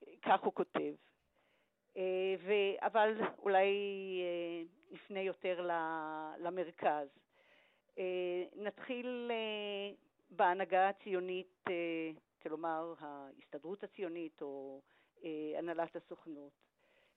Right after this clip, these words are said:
אה, למעשה, אה, היו, אפשר להגיד,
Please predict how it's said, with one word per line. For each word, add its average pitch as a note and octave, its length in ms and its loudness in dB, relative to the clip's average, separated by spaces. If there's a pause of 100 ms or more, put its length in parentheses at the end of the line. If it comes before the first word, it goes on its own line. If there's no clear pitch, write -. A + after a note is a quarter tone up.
(140)
אה, F#3 300 -4
למעשה, A3 720 -4 (260)
אה, F#3+ 380 -10 (100)
היו, G3+ 640 -10
אפשר F#3 260 -10
להגיד, G3 380 -8